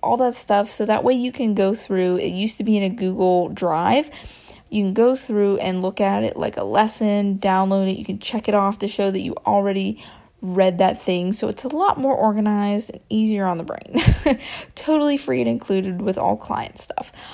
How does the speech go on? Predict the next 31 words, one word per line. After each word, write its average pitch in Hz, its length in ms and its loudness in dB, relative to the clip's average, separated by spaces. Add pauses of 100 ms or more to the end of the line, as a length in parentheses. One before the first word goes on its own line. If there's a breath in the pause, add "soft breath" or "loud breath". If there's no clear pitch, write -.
(240 loud breath)
Um, 190 540 2
so 214 180 0
just 269 280 -2
more 202 580 2
ways 226 420 4
to 214 140 0
level 196 400 4
up 185 160 2
my 180 180 0
experience 180 800 -4
for 202 340 2
you 185 220 -2
guys, 175 540 0 (340 loud breath)
um, 165 400 0
and 190 160 -8
give 190 140 -4
you 190 80 -2
the 190 80 -2
most 180 300 -2
education - 880 -6
for - 180 -4
your 180 140 -2
value. 107 560 -4
So - 420 -6 (1000 loud breath)
we 262 120 2
did 302 180 2
that. 339 420 -2 (1400 loud breath)
Other 262 200 2
than 311 160 -2
that, 226 240 2
guys, 247 480 2